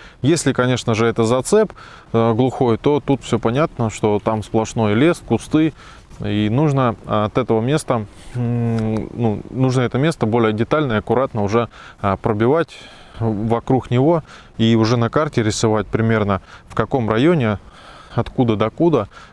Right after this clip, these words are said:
у вас, а, будет зона зацепов, чтобы ни в коем случае не перекинуть за коряги, и либо ловить, э, непосредственно около них. Что делать, если у вас нет дальномера? Изначально это для меня была очень большая проблема, потому что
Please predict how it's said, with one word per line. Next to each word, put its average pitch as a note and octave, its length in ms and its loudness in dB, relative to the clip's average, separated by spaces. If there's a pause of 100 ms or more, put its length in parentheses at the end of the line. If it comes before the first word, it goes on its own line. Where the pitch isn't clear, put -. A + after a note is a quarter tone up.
у G2 100 -2
вас, B2 300 0
а, D3 160 2
будет A2+ 320 0
зона G#2+ 400 0
зацепов, A#2 540 -2
чтобы G#2+ 460 0
ни A2 80 0
в G2+ 60 -6
коем A2 220 0
случае A#2+ 380 0 (420)
не A#2 180 2
перекинуть A#2 580 0
за A#2+ 100 0
коряги, A2 500 0 (840)
и B2 140 -2
либо A2+ 340 2 (140)
ловить, A2 480 0
э, G#2 260 2
непосредственно G#2+ 640 -2
около A2 340 0
них. G2+ 280 -2 (240)
Что - 280 0
делать, F3 400 2
если C3+ 400 2
у B2 200 2
вас D3+ 400 -2 (100)
нет B2 280 0 (180)
дальномера? G#2+ 580 0 (480)
Изначально D3+ 600 2
это D3 240 2
для A#2 120 2
меня B2 280 2
была A#2+ 220 2
очень A2+ 240 0
большая A2 320 2
проблема, D3+ 520 2
потому A2+ 340 0
что A2 540 0